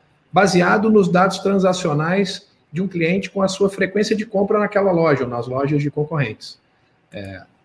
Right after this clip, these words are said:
a sua instituição financeira, por exemplo, uma instituição financeira do varejista,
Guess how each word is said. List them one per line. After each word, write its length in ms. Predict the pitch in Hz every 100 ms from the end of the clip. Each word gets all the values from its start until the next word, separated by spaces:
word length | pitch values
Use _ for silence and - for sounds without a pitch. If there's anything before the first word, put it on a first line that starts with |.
| _
a 120 | 151
sua 500 | 147 - 254 262 202 175
instituição 520 | 180 175 156 147 131
financeira, 580 | 139 113 110 185 170 110
por 140 | 135
exemplo, 320 | 131 127 131
uma 60 | 123
instituição 280 | - 143 143
financeira 380 | 135 123 113
do 100 | 123
varejista, 580 | 131 110 113 160 180 -